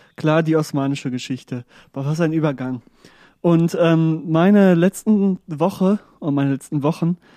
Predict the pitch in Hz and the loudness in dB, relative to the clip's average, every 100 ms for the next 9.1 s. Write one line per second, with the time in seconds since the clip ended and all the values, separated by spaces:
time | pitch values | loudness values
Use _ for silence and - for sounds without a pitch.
0 | _ _ 151 170 165 160 165 160 156 151 | _ _ 0 0 0 -2 -4 -2 -2 -2
1 | 143 160 - 156 147 165 - 123 117 127 | 0 0 0 -2 -2 -6 -6 -8 -8 -10
2 | 151 - _ - _ 139 143 151 139 135 | -10 -16 _ -20 _ -6 -2 -2 -2 0
3 | 160 180 165 147 - 143 139 135 - 156 | 0 2 2 2 0 -2 -2 -6 -4 0
4 | 170 143 135 - 127 143 127 123 120 120 | 0 -2 -4 -6 -8 -6 -4 -4 -6 -8
5 | _ - _ 135 147 185 202 185 156 190 | _ -20 _ -6 -4 0 0 0 -2 0
6 | 214 180 - 156 123 - - _ 147 180 | 0 -2 -2 -2 -2 -8 -20 _ 0 0
7 | 151 220 - _ _ _ _ - 160 - | 0 -6 -6 _ _ _ _ -14 -14 -14
8 | 147 - 139 147 151 139 127 131 - 135 | -20 -8 -4 -2 -2 -6 -6 -6 -4 -4
9 | 120 | -4